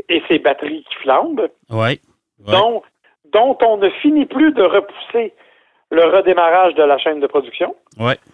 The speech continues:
Speaker 1: Parce que là, ça devait être en novembre, ça devait être en décembre, là, c'est rendu fin janvier.
Speaker 2: Ouais.
Speaker 1: Euh, à-, alors là, à un moment donné, il va falloir que ça se remette à se vendre, ces véhicules-là. Donc,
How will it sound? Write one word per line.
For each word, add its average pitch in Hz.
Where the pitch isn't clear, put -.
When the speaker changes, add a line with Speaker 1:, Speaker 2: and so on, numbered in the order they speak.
Speaker 1:
Parce -
que 196
là, 233
ça 196
devait 208
être 233
en 190
novembre, 180
ça 175
devait 175
être 180
en 170
décembre, 160
là, 151
c'est 160
rendu 151
fin 151
janvier. 143
Speaker 2:
Ouais. 131
Speaker 1:
Euh, 165
à-, 190
alors 190
là, 277
à 196
un -
moment 180
donné, 185
il 196
va 156
falloir 185
que 165
ça 139
se 151
remette 143
à 151
se 143
vendre, 214
ces 247
véhicules-là. 370
Donc, 294